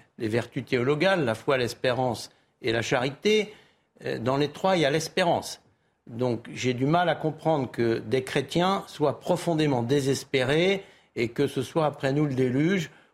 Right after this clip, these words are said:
où on se jette tous par la fenêtre parce que la France est foutue, la civilisation judéo-chrétienne est foutue, tout est foutu. Moi, je ne partage pas ce sentiment. Et pour avoir, euh, vu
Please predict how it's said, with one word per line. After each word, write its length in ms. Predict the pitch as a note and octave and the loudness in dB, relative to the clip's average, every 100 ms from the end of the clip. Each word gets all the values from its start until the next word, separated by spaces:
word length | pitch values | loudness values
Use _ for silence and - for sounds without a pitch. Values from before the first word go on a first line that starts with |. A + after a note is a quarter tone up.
| - | -4
où 80 | C3+ C#3+ | 0 0
on 100 | B2 | 0
se 160 | A#2 C3 | 0 0
jette 280 | A#2 D3 - | 0 -2 -4
tous 180 | B2+ | -10
par 140 | - B2 | -2 0
la 80 | A#2 | 0
fenêtre 300 | - D#3+ D#3+ | 0 -2 0
parce 180 | A#2+ - | -4 -2
que 300 | - C3+ A2 - _ _ | 0 0 0 -10 _ _
la 200 | A#2 B2+ | -2 -2
France 320 | B2+ D3 C#3 | -2 -4 -2
est 40 | C3+ | -2
foutue, 640 | - A2+ - D#3 F3+ E3+ - | -2 -4 0 2 2 0 -2
la 120 | B2+ | -2
civilisation 600 | - C#3+ C3 B2+ A#2 C#3+ | -2 -4 -2 -2 0 -2
judéo-chrétienne 720 | A#2+ B2 B2+ B2+ B2 C3+ A#2 | -2 0 0 0 -2 0 0
est 40 | |
foutue, 380 | A#2 D3 C#3 F3+ | -2 -4 -2 -2
tout 200 | D#3+ D3+ | -2 -2
est 20 | D3 | -4
foutu. 400 | - C3+ A#2 - - _ _ | -4 -4 -4 -4 -12 _ _
Moi, 160 | B2+ E3+ | -2 0
je 100 | D#3+ | 0
ne 80 | D3+ | -2
partage 520 | - D#3+ - D#3+ - | -2 -4 -2 -4 -2
pas 120 | - | -2
ce 140 | F#3 D#3+ | -2 -4
sentiment. 500 | - B2 B2+ G#2 - _ _ _ _ _ | -6 -4 0 -2 -2 _ _ _ _ _
Et 80 | A#2+ | -4
pour 280 | A2 D3 C#3+ | -2 0 2
avoir, 400 | D3 D#3 E3 B2+ | 2 4 4 4
euh, 120 | B2 | 2
vu 480 | A2+ A#2 F3+ F#3 B2 | 0 0 2 4 2